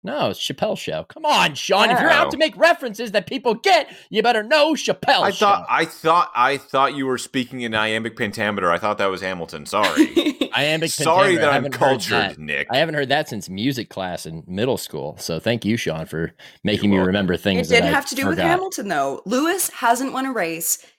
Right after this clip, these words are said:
Speaker 3: in
Speaker 1: Ah.
Speaker 3: five hundred and seventy-seven days. Saudi Arabia in
Speaker 1: Wow.
Speaker 3: twenty twenty-one. Although,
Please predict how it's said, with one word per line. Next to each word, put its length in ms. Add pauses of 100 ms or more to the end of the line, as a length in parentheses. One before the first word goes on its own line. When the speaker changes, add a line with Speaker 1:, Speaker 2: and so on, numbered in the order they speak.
Speaker 3:
in 120
Speaker 1:
Ah. 20
Speaker 3:
five 340
hundred 300
and 140
seventy-seven 680
days. 540 (680)
Saudi 340
Arabia 360
in 80
Speaker 1:
Wow. 100
Speaker 3:
twenty 180
twenty-one. 460
Although, 680